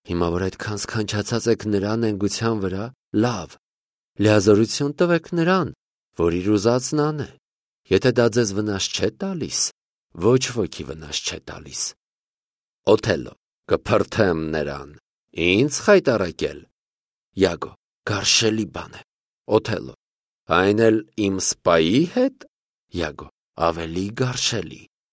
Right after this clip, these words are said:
Օթելո. "Մի քիչ թույն գտիր ինձ համար, Յագո, այս գիշեր։ Չեմ ուզում հետը խոսքի բռնվիլ։ Միգուցե նրա մարմինը և գեղեցկությունը միտքս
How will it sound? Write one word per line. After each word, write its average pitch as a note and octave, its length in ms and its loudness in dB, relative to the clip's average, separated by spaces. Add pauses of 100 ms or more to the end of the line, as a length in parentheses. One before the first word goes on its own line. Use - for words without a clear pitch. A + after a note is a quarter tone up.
(640)
Օթելո. F2 480 -2 (600)
"Մի E2 260 2
քիչ A2+ 360 -2
թույն G2+ 380 2
գտիր D#2+ 380 0
ինձ D#2 220 -6
համար, D#2+ 420 -4
Յագո, D#2+ 480 -2 (540)
այս G#2 300 2
գիշեր։ G#2+ 460 -6 (640)
Չեմ G#2+ 300 6
ուզում G2 320 4
հետը F#2 320 0
խոսքի G2 480 0
բռնվիլ։ D2 640 -8 (760)
Միգուցե G#2+ 440 2
նրա G#2 240 4
մարմինը G#2 640 2
և G#2+ 240 2
գեղեցկությունը G#2+ 960 0
միտքս A2+ 500 0